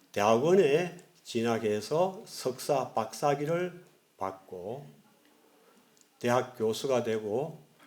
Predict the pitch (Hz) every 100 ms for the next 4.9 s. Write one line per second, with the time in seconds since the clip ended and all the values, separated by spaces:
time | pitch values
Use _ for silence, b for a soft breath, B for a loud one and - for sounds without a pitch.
0 | - 113 113 113 - 131 139 147 151 190
1 | 202 - - _ - 92 87 - 82 82
2 | 95 123 - _ _ _ _ _ _ _
3 | b b b b b _ - 180 202 185
4 | 165 - 131 156 175 190 143 -